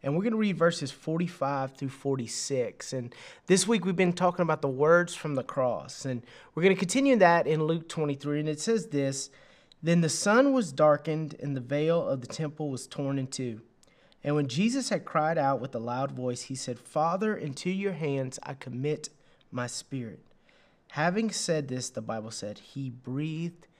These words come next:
his last." Now, church, what I wanna do today is I wanna concentrate on Luke chapter twenty-three, verse forty-six, when Jesus said, "Father, into your hands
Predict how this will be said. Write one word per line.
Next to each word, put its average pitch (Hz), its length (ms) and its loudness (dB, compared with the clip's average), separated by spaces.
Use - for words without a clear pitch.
his 117 260 -12
last." 95 720 -12
Now, 147 140 0
church, 185 480 4
what 175 160 10
I 190 60 12
wanna 214 260 8
do 165 180 2
today 151 300 6
is 147 100 4
I 156 60 2
wanna 202 220 0
concentrate 165 760 -2
on 143 240 0
Luke 170 340 0
chapter 147 380 -2
twenty-three, 147 520 -2
verse 143 260 0
forty-six, 156 760 -2
when 139 140 -2
Jesus 202 340 0
said, 180 160 0
"Father, 185 460 6
into 190 300 0
your 202 160 2
hands 180 560 0